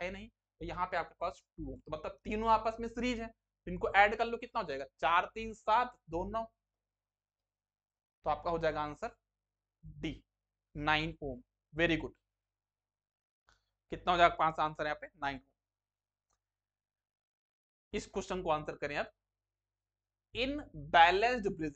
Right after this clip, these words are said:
आपके पास यहाँ पे बोला है क्वेश्चन पहले ही, स्टार्टिंग में बोले कि आपके पास जो ब्रिज है यहाँ पे, that is your balanced bridge, उस ब्रिज में if the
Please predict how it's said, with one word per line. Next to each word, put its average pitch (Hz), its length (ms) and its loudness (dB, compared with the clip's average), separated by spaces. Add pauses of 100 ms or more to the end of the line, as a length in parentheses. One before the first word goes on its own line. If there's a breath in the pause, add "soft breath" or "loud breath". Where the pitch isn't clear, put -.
(120)
आपके 175 300 2
पास 208 280 -2
यहाँ 185 140 -8
पे 190 80 -14
बोला 165 220 -2
है 175 60 -2
क्वेश्चन 175 320 -10
पहले 147 220 -4
ही, 139 160 -10
स्टार्टिंग 160 440 0
में 190 60 -4
बोले 170 200 -4
कि 185 100 -6
आपके 160 240 -2
पास 170 140 2
जो 180 160 2
ब्रिज 185 320 2
है 180 100 2
यहाँ 139 180 -2
पे, - 200 -18
that 156 180 0
is 156 100 -10
your 190 100 0 (140)
balanced 151 420 2
bridge, 214 280 -8 (140)
उस 214 140 -10
ब्रिज 190 320 -4
में 180 160 -10 (600)
if 226 220 -8
the 262 120 2